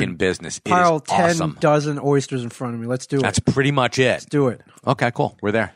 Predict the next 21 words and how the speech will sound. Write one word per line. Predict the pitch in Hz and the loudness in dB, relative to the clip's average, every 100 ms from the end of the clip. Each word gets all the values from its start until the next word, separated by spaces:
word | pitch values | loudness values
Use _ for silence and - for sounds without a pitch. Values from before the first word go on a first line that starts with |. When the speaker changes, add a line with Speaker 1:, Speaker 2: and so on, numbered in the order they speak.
| - | -6
Speaker 2:
Some | 143 127 | -2 -2
Abita | 110 139 135 | -2 -2 -2
beer. | 120 143 147 | -2 0 2
Speaker 1:
No, | 175 | 2
Speaker 2:
Come | 170 | 4
Speaker 1:
hold | 202 | 4
Speaker 2:
on. | 175 | 4
Speaker 1:
on. | |
We're | 170 | 4
not | 170 160 | 4 2
there. | 160 147 | 2 2
I | 120 123 | 4 2
need, | 123 123 110 98 - | 2 0 -2 -6 -2
uh, | 104 101 92 | 0 2 0
I | |
need | 110 104 | -2 -4
my | 78 | -6
people | - 78 73 | -6 -10 -10
to | 69 | -12
tell | - 71 | -10 -10
me. | 67 71 - | -10 -14 -18